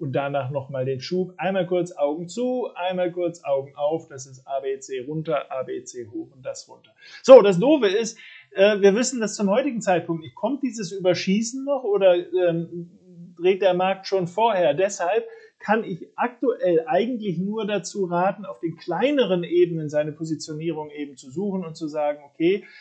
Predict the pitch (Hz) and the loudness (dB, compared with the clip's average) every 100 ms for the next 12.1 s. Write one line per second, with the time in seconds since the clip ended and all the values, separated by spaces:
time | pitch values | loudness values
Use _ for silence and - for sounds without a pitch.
0 | - - 170 160 156 170 233 220 202 175 | -20 -2 2 4 4 0 -2 0 0 0
1 | 180 185 185 180 196 190 165 156 165 - | 0 0 -2 -4 -6 -4 -4 -2 -4 -6
2 | 160 156 156 143 156 147 156 160 156 170 | -10 -6 -6 -4 -6 -4 -4 -2 0 2
3 | 175 147 135 165 170 180 180 165 160 190 | 0 0 6 8 8 4 0 0 2 2
4 | 175 180 160 139 135 170 190 190 - _ | 0 -2 0 -4 -4 -4 -4 -4 -10 _
5 | _ - 165 180 156 131 - 165 170 - | _ 0 4 4 2 -4 0 0 0 -6
6 | _ _ - 160 180 170 160 156 190 202 | _ _ 0 2 4 2 0 0 -2 0
7 | 180 175 170 160 151 147 165 196 180 175 | -2 -2 -2 -2 -4 -4 -4 -4 -6 -8
8 | 160 - 208 202 202 180 185 190 160 143 | -8 -10 -2 0 2 4 4 4 2 2
9 | 160 202 - 185 170 170 165 160 156 156 | 2 2 -2 0 4 4 4 -2 -4 -4
10 | 151 139 160 - 156 147 156 147 147 143 | -6 -6 -6 -4 -6 -6 -4 -6 -8 -12
11 | - - 139 139 127 120 151 156 139 - | -14 -16 -18 -12 -12 -10 -2 -2 -2 -8